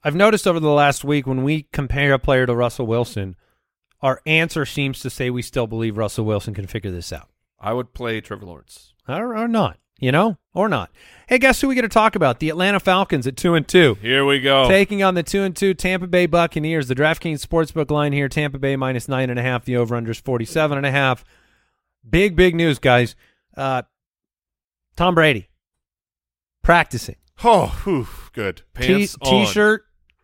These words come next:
Speaker 1: possibly wearing it under the jersey. So we don't know the whole T-shirt story, but practicing,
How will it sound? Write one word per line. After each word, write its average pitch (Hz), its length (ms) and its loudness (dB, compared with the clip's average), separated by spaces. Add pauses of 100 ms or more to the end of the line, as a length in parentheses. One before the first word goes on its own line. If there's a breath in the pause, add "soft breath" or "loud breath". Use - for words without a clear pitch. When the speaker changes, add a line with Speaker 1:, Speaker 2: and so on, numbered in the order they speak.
(280)
Speaker 1:
possibly 180 580 2
wearing 175 360 2
it 175 160 -2
under 190 260 2
the 180 120 0
jersey. 151 520 -2 (1000)
So - 120 -10
we 135 60 0
don't 165 180 4
know 175 140 8
the 180 100 8
whole 175 120 6
T-shirt 170 500 -2
story, 165 460 4
but 131 400 2
practicing, 170 760 -2